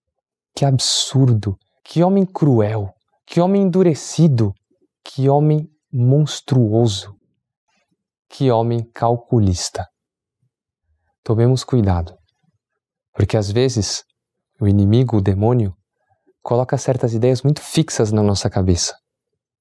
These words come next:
Uma obstinação. "Eu tenho que conseguir tal coisa, eu tenho que conseguir tal coisa, eu preciso, eu preciso, eu preciso." E a partir daí a pessoa é capaz de tudo,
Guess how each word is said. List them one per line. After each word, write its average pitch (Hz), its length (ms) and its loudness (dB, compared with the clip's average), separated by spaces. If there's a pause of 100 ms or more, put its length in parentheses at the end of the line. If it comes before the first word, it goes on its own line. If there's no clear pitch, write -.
Uma 113 80 -2
obstinação. 120 800 0 (240)
"Eu 123 120 -2
tenho 165 200 2
que 143 100 0
conseguir 123 340 -2
tal 127 140 -2
coisa, 110 260 0 (180)
eu 139 80 0
tenho 190 160 2
que 185 60 -4
conseguir 170 240 2
tal 160 140 0
coisa, 127 260 0 (220)
eu 156 100 2
preciso, 160 500 0 (100)
eu 160 100 2
preciso, 165 380 0
eu 170 60 0
preciso." 165 500 0 (760)
E - 20 -2
a 104 60 -2
partir - 400 -2
daí 104 260 2
a 104 40 0
pessoa 104 260 -2
é - 20 -14
capaz 101 380 -2
de 98 100 0
tudo, 101 340 2